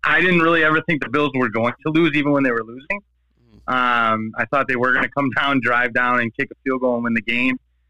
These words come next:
Speaker 1: especially after that butt, uh, punt,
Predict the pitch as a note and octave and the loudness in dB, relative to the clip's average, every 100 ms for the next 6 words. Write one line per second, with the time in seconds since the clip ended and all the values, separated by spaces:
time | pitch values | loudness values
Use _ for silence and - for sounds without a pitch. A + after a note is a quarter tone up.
0 | _ - A#2 D3 C#3 - D3 C#3 C3+ C3+ | _ -8 -2 0 0 0 2 4 2 2
1 | C3+ C3 B2+ B2+ C#3+ B2 A2+ - B2+ B2+ | 2 0 -2 -2 0 0 -2 -4 -2 -2
2 | _ _ _ - C3 A#2 A2 G#2+ G#2 - | _ _ _ -8 -2 0 0 -2 -2 -2
3 | C#3 | 0